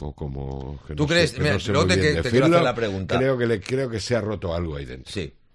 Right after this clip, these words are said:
Speaker 1: Lo creo
Speaker 2: Pero
Speaker 1: sinceramente.
Speaker 2: yo creo que eso lo rompe el entrenador.
Speaker 1: Sí, bueno, eh, yo no, no, no puedo decir,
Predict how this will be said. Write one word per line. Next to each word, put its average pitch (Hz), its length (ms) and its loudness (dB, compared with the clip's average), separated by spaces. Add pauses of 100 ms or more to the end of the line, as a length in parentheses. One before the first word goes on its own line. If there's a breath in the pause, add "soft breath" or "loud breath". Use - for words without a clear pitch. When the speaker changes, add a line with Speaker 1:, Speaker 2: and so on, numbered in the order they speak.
(340)
Speaker 1:
Lo 82 180 -6
creo 101 120 -2
Speaker 2:
Pero 113 140 -2
Speaker 1:
sinceramente. 104 520 2
Speaker 2:
yo 135 100 4
creo 151 160 6
que 151 60 6
eso 147 120 0
lo 127 140 4
rompe 120 200 2
el 107 60 0
entrenador. 80 500 -6
Speaker 1:
Sí, 123 120 4
bueno, 98 400 2
eh, 80 200 -6 (100)
yo 92 140 -2
no, 101 200 -4
no, 95 240 -6
no 90 160 -8
puedo 98 280 -4
decir, 98 380 -4